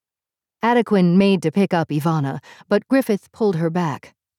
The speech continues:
"I've got her, Quinn," he said, and his steady tone left no room for argument.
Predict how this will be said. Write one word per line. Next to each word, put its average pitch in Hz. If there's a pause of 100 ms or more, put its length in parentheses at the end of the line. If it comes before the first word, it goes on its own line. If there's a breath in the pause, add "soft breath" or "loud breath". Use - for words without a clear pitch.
(520)
"I've 160
got 156
her, -
Quinn," - (500)
he 180
said, 127 (460 soft breath)
and 175
his 165
steady 180
tone 170
left 175
no 190
room 170
for -
argument. 139